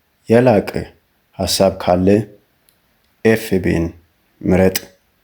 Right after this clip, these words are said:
If you are more into social, people, culture,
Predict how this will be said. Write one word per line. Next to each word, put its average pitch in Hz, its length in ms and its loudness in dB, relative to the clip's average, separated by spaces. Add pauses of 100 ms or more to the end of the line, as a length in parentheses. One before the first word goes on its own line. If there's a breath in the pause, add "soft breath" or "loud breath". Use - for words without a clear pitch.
(680)
If 170 200 4
you 107 180 2
are 95 280 2
more 113 360 2
into 131 460 2
social, 131 440 2 (720)
people, 95 440 2 (560)
culture, 120 500 0